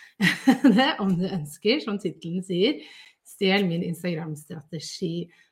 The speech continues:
nå for tjue tjueto. Så la oss hoppe i det. Mitt navn, det er Guri Five. Jeg er gründer av Kommuniser Bedre. Det jeg gjør, er at jeg hjelper deg å skape en business online og gjøre den synlig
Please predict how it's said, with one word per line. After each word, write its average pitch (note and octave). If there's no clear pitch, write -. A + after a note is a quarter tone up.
nå D#3+
for F3
tjue D#3
tjueto. -
Så -
la F#3+
oss A3
hoppe F#3+
i E3
det. C4+
Mitt B3
navn, C#4
det A3
er F#3
Guri E3+
Five. F3+
Jeg F#3+
er F3
gründer E3
av F#3
Kommuniser G3+
Bedre. E3+
Det G#3+
jeg A3
gjør, C4+
er G#3
at G#3
jeg G3+
hjelper E3
deg F3+
å F3
skape E3
en D#3+
business D#3+
online A#3+
og G#3
gjøre E3
den F3+
synlig F#3